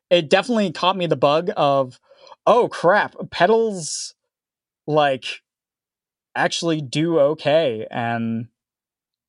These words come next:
uh, it definitely funded Mask Audio for the next year. Um, so I, I just kept building pedals, and then,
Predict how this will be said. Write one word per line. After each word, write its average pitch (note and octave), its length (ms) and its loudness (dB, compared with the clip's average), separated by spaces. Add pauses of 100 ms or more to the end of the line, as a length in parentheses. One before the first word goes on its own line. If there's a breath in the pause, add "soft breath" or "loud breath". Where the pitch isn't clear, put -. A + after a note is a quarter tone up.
(140)
uh, B2 320 2
it B2+ 120 -2
definitely C#3+ 480 2 (540)
funded D3 420 0
Mask C3+ 320 0
Audio B2 460 0
for B2 180 -6
the B2 120 -4
next B2 280 -4
year. A#2 560 -4 (760)
Um, G#2+ 540 0
so C#3 200 2
I, B2 240 2
I B2 140 2
just C#3+ 240 -6
kept D3 300 0
building C#3 380 0
pedals, D3 560 0
and C#3 200 0
then, B2+ 640 0